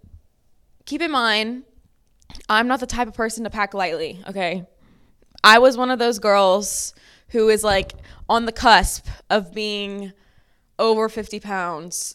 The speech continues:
on, like, your luggage being over fifty pounds on the plane. Like, I'm one of those people. I've never been the type of to have to take anything out. I've been, I've been close, but I haven't been,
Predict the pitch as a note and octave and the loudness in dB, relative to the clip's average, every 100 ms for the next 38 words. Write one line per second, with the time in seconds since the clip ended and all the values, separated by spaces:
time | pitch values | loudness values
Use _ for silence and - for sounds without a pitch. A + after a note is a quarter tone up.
0 | _ G3 G3 F#3+ F#3+ - - G3 G3 G3 | _ -6 -4 -4 -8 -8 -6 -6 -6 -2
1 | F#3+ F#3 F#3 F#3 F#3 E3+ E3+ F3 F#3 G3+ | -2 -4 -8 -10 -10 -10 -12 -16 -16 -10
2 | E3 E3 E3+ E3+ F3+ D#3 G#2+ G2 _ - | -8 -8 -8 -14 -16 -16 -16 -20 _ -10
3 | F#3+ G3+ G#3+ G#3+ G#3+ G#3 G3+ G3+ F3 E3 | -2 -2 -2 -4 -4 -6 -8 -10 -12 -10
4 | C#3+ D3+ _ _ _ _ _ - A3 B3 | -10 -12 _ _ _ _ _ 0 0 2
5 | C4+ C4 C4 B3+ A#3+ A#3 A3+ G3+ B3 A3+ | 0 0 -2 -6 -2 -2 -2 -8 -8 -4
6 | G#3+ G#3+ G#3+ G#3 G3+ F#3+ A3 G#3+ G3 A3+ | -4 -4 -8 -10 -8 -6 -6 -6 -2 0
7 | G#3 E3+ - - G3 F3+ C4 D4 B3 G3 | 2 0 -6 -2 -2 2 2 2 -4 -6
8 | C#4+ D4+ - A4+ B3+ A3+ - G#3+ G#3+ A3+ | -4 -4 0 2 4 2 -2 0 0 0
9 | A3+ A3+ G3+ A3 A3 | 0 -2 -2 -2 -4